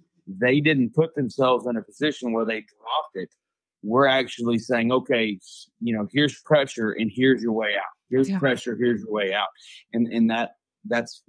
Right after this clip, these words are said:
Speaker 1: to her, she's saying is unfair because they didn't do anything wrong to deserve the pressure, but they must learn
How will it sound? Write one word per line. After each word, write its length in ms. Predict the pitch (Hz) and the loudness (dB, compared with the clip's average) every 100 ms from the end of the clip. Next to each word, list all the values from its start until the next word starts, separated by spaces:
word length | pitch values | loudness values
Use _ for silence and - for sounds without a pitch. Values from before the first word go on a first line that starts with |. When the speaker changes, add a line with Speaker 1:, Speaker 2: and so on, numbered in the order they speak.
| - | -6
Speaker 1:
to 100 | 120 | -4
her, 240 | 107 123 110 | 2 2 2
she's 200 | - - | -4 -2
saying 200 | 117 107 | 0 0
is 100 | 104 | 0
unfair 680 | 104 110 - 147 120 101 - | -2 -2 0 0 0 -4 -10
because 340 | 104 - 107 98 | -18 -8 -6 -2
they 120 | 117 | 0
didn't 320 | 131 120 107 _ - | 2 0 -2 _ 0
do 160 | 131 135 | 4 4
anything 460 | 123 107 120 113 | 4 0 0 2
wrong 300 | 113 120 120 - | 2 2 0 -4
to 60 | 101 | _
deserve 360 | 110 - 156 202 - | -14 0 2 2 -2
the 60 | _ | _
pressure, 400 | 104 95 - 101 _ _ _ - | -8 -8 -6 -10 _ _ _ -4
but 200 | 107 120 | 0 0
they 140 | 139 147 | 4 4
must 380 | 170 190 185 147 | 6 4 2 0
learn 480 | 156 180 139 107 | 2 4 2 -2